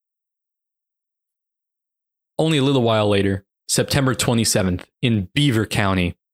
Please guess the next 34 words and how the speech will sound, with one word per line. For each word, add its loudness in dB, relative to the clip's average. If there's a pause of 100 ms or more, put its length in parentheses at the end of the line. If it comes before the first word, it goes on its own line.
(760)
It's -2
about -2
nine 0
thirty 0
P -2
M. -2 (1300)
There 0
are 0
two 0
teenage 0
girls 0
outside. 0 (140)
They're 0
standing 0
around 0
waiting 0
for 0
a 0
ride 0
to -4
come. -4 (340)
<clears throat> -16
A -8
friend 0
was 0
going 0
to 0
pick -6
them -2
up. -2 (1500)
And -2
they're 0
just -2
chatting. 0